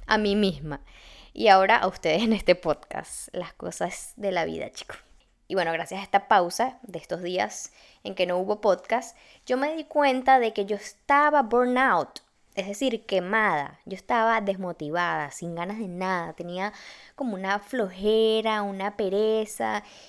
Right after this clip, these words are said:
y no entendía por qué. Si desde diciembre tenía un ritmo de no parar, o sea, sesión de fotos, promoción del podcast,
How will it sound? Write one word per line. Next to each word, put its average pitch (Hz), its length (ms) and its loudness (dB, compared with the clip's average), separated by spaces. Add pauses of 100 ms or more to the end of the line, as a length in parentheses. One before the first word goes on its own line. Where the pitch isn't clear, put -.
(460)
y 220 300 -6
no 220 100 -2
entendía 233 560 0
por 180 240 2
qué. 190 300 0 (200)
Si 196 340 -6
desde 190 1000 2
diciembre 202 560 -2
tenía 240 220 0
un 196 100 -2
ritmo 214 320 0
de 214 120 -2
no 185 240 -6
parar, 175 440 -2 (160)
o - 20 -20
sea, - 300 -2 (160)
sesión 170 500 -8
de 156 80 -8
fotos, 165 800 -2 (320)
promoción 185 760 0
del 156 200 -6
podcast, - 800 -2